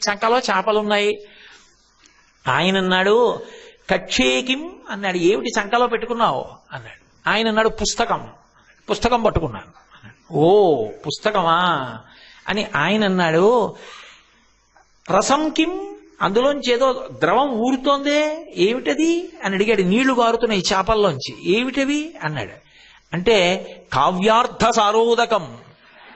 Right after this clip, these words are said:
అది కావ్యంలో ఉన్నటువంటి సారం అలా కారుతోంది మహారాజా." "ఓ, గంధం కిం?" ఏదో వాసన వస్తోందే, ఏమిటది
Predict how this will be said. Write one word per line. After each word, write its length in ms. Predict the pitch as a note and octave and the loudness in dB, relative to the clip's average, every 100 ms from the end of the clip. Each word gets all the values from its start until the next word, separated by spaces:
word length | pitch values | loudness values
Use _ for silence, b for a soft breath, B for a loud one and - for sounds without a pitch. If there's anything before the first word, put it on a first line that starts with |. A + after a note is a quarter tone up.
| - - C#3+ | -20 -10 -4
అది 380 | F3+ A#3 G#3+ | -2 0 0
కావ్యంలో 800 | A#3+ - C3+ G#3 G3+ B3 B3 B3 B3 | -2 -2 0 0 0 -2 0 2 0
ఉన్నటువంటి 560 | B3 B3 A#3 A3+ G#3+ | 0 -4 -2 -4 -4
సారం 420 | G#3+ F3+ G3 A#3 | -4 0 2 2
అలా 180 | G#3+ G#3+ | 2 2
కారుతోంది 540 | G#3 F3+ G3+ G#3+ G#3 F#3+ | 2 0 0 -2 -2 -2
మహారాజా." 580 | E3+ F3 E3 C3+ F2+ - - - - - - - C3+ C3+ | 0 0 0 -2 -4 -12 -20 -20 -20 -20 -20 -18 -6 2
"ఓ, 420 | E3+ F3+ D#3 A#2 D3 | 4 4 4 2 0
గంధం 420 | F#3+ G#3 B3+ B3 | 0 0 -2 -2
కిం?" 360 | B3 B3+ B3 A#3+ | -4 -2 -2 -2
ఏదో 200 | G3 A#3 | 0 2
వాసన 380 | F#3 G#3 B3 | 2 0 0
వస్తోందే, 640 | B3 - B3+ B3+ B3+ B3+ B3+ B3+ B B - | -2 -2 -2 0 0 0 -4 -14 B B -2
ఏమిటది 640 | A3+ B3 B3+ C4 C#4 C#4 | 0 2 0 0 -2 -4